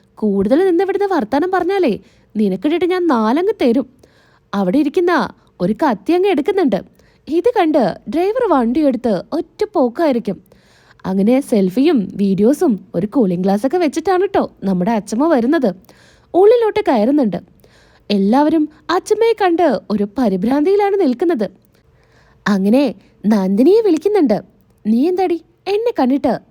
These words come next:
മൈൻഡ് ഇല്ലാതെ നിൽക്കുന്നേ?" "ഒന്നുമില്ല അച്ഛമ്മേ, അച്ഛമ്മയെ കണ്ട് ഞാനങ്ങ് നിന്ന് പോയതാ." "ഈ പൊട്ടനെന്താ ഒന്നും മിണ്ടാതെ നിൽക്കുന്നേ? എന്നെ കണ്ടിട്ട് നിനക്ക് ഒന്നും ചോദിക്കാനൊന്നുമില്ലേ?" "എന്ത് ചോദിക്കാനാ അച്ഛമ്മേ? അച്ഛമ്മ വന്നേല് നല്ല സന്തോഷം.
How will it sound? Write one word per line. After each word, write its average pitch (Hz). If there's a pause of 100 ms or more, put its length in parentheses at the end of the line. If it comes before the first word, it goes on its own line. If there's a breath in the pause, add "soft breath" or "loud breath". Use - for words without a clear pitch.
മൈൻഡ് 381
ഇല്ലാതെ 294
നിൽക്കുന്നേ?" 254 (460 soft breath)
"ഒന്നുമില്ല 269
അച്ഛമ്മേ, 339 (280 soft breath)
അച്ഛമ്മയെ 392
കണ്ട് 392
ഞാനങ്ങ് 381
നിന്ന് 330
പോയതാ." 262 (500)
"ഈ 247
പൊട്ടനെന്താ 370 (240)
ഒന്നും 415
മിണ്ടാതെ 294
നിൽക്കുന്നേ? 247 (380 loud breath)
എന്നെ 370
കണ്ടിട്ട് 339 (220)
നിനക്ക് 202 (160)
ഒന്നും 202
ചോദിക്കാനൊന്നുമില്ലേ?" 311 (500 soft breath)
"എന്ത് 220
ചോദിക്കാനാ 254
അച്ഛമ്മേ? 208 (340 soft breath)
അച്ഛമ്മ 202
വന്നേല് 277
നല്ല 370
സന്തോഷം. 247